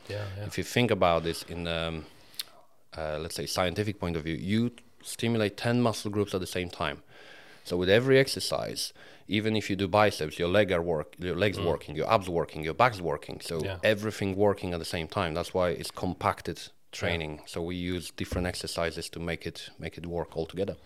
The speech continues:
Speaker 1: Sounds exhausting.
Speaker 2: It can be.
Speaker 1: <laughs>
Speaker 2: And again, it's, it's down to your personal needs.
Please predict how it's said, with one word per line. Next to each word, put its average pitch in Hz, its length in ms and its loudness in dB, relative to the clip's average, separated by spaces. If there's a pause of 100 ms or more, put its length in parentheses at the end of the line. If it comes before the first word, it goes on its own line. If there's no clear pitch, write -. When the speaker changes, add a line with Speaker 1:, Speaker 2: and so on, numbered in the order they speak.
Speaker 1:
Sounds 113 280 2
exhausting. 110 480 0 (540)
Speaker 2:
It 147 420 4
can 220 320 8
be. 185 260 6 (260)
Speaker 1:
<laughs> - 200 -6
Speaker 2:
And 123 200 4
again, 139 520 6
it's, 101 400 -2
it's 101 160 -6
down 127 340 4
to - 160 -2
your 110 240 2
personal 107 460 2
needs. 92 360 2